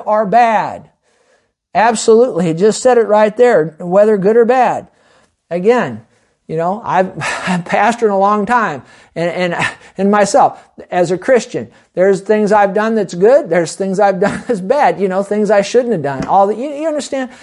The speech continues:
And, and I've watched Christians, <laughs> you know, really, they believed on the Lord Jesus, they were truly saved, but they didn't always live on fire for the Lord as they should. They, they, you, you understand <laughs> what I'm saying?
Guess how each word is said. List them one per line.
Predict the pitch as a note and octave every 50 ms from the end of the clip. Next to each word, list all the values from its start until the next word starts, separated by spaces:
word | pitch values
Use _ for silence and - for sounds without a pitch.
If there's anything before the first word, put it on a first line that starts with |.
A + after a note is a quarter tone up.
| - - - - -
And, | - G#3+ A3+ A3+ A3
and | - A3 A3
I've | A3 A3 G#3+
watched | A3 A3 G#3 - -
Christians, | - C4 C#4 B3+ - - A3 F3+ D#3+ D3 D3 - - E3 - - - - _ _ -
<laughs> | _ _ -
you | G#3+ A3
know, | G#3+ G3+
really, | G3 A3 C#4+ D#4+ B3+ G#3
they | F#3+ G3 G3+
believed | F#3 G3 G3 G#3 B3+ C#4+ A#3+
on | B3+ B3 B3 B3
the | B3+
Lord | A#3+ B3 C4 C4 B3 A3
Jesus, | F#3 C4+ D4+ D4 G#3+ F#3+ F3+ D#3
they | - G3+ G#3
were | G#3 G#3 F#3+
truly | - - A#3+ C4 C4+ C4+ B3+
saved, | A3+ - - C#4 C#4 C4 A#3+ G3
but | F#3+ G#3+ G#3+ G#3 - - - _ _ _
they | - G#3+
didn't | G#3+ A3+ A#3+ A#3 A#3
always | A#3 A#3+ A#3+ A#3+ B3 A#3+ G3 G3
live | A3+ B3 C4 C4+ A#3+ A3
on | F#3+ E3+ D#3
fire | D3 - - F3 D#3 D3+ D3 C#3+ C3+
for | C3 - E3 D#3
the | D3+ D3
Lord | C#3+ D3+ D#3 D3+ D3 D3
as | D3+ D3
they | C3+ D#3 D3
should. | C#3 - - F#3 E3 D#3+
They, | E3+ D#3+ D#3+
they, | D#3+ F3+ F3+
you, | E3+ F3 G#3 G#3
you | A#3 A3+ B3+
understand | C4 B3+ B3 B3+ A3+ - C4+ D4 C#4
<laughs> |
what | C#4+ B3+
I'm | G#3+
saying? | - - A#3+ A#3+ A#3 A#3 A3+